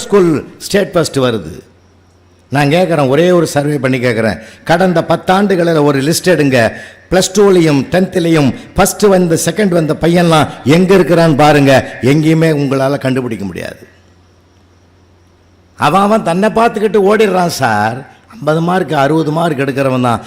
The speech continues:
இந்த மண்ணுக்கு உழைச்சிக்கிட்டு இருக்கிறான் சார். இப்படி பாருங்க ஐயா. ஹண்ட்ரட், ஹண்ட்ரட், ஹண்ட்ரட், ஹண்ட்ரட், ஹண்ட்ரட், ஹண்ட்ரட். எங்க தெருவிலே ஒரு பையன் ஃபெயில் ஆயிட்டான் பிளஸ் டூல.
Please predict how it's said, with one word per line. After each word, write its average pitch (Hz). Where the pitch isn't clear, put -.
இந்த 131
மண்ணுக்கு 143
உழைச்சிக்கிட்டு 135
இருக்கிறான் 117
சார். 101
இப்படி 208
பாருங்க 208
ஐயா. 104
ஹண்ட்ரட், 175
ஹண்ட்ரட், 170
ஹண்ட்ரட், 165
ஹண்ட்ரட், 156
ஹண்ட்ரட், 143
ஹண்ட்ரட். 143
எங்க 180
தெருவிலே 214
ஒரு 175
பையன் 170
ஃபெயில் 214
ஆயிட்டான் 135
பிளஸ் 135
டூல. 117